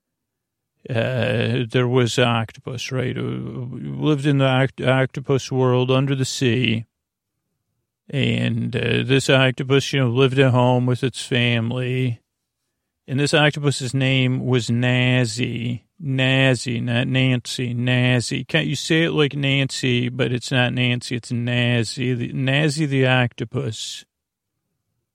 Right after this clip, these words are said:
And Nazi reached that special age that many c-, characters reach in, uh,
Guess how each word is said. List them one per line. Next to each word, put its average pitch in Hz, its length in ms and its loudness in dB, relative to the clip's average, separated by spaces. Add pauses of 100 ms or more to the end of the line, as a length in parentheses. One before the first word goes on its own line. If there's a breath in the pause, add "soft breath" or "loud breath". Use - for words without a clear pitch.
(440)
And 127 420 2
Nazi 151 520 2
reached 147 360 2
that 151 160 4
special 139 640 2
age 131 500 4
that 123 420 0
many 135 460 2
c-, 143 180 0
characters 135 640 0
reach 127 520 0
in, 117 360 0
uh, 113 400 0